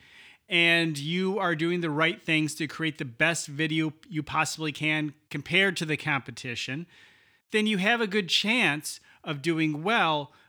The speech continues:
but you can do a little bit better by implementing the little things to give yourself a little bit of an edge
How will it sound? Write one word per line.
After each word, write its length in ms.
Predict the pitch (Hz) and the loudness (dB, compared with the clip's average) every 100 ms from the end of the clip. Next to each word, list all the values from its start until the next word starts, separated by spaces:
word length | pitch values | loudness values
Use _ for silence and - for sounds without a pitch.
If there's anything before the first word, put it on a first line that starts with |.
| _ | _
but 180 | 202 240 | -8 -4
you 80 | 190 | -2
can 200 | 185 151 | -2 -2
do 340 | 180 220 226 | 0 0 -2
a 60 | 190 | -4
little 300 | 180 185 180 | -4 -2 -2
bit 340 | 160 156 139 | -2 -6 -4
better 480 | 151 240 202 160 156 _ _ _ 147 | 2 2 2 0 -2 _ _ _ -6
by 600 | 143 180 180 180 180 - 208 | 0 2 4 2 0 -4 -6
implementing 680 | 240 247 196 131 113 120 _ _ - | -4 -2 0 0 -4 -12 _ _ -8
the 160 | 156 | -2
little 380 | 160 165 160 143 | 0 0 0 0
things 540 | - 139 120 113 - - - _ | -4 -6 -6 -8 -12 -18 -20 _
to 320 | - 165 160 | 0 2 2
give 280 | 135 180 190 | -2 -2 0
yourself 560 | 185 180 - 156 151 - | -2 -2 -2 -2 -2 -6
a 100 | 143 | -10
little 240 | 135 139 | -8 -8
bit 160 | 135 139 | -6 -6
of 80 | 123 | -4
an 140 | 123 - _ - | -4 -6 _ 0
edge 540 | 226 214 185 156 - | 4 4 4 0 -6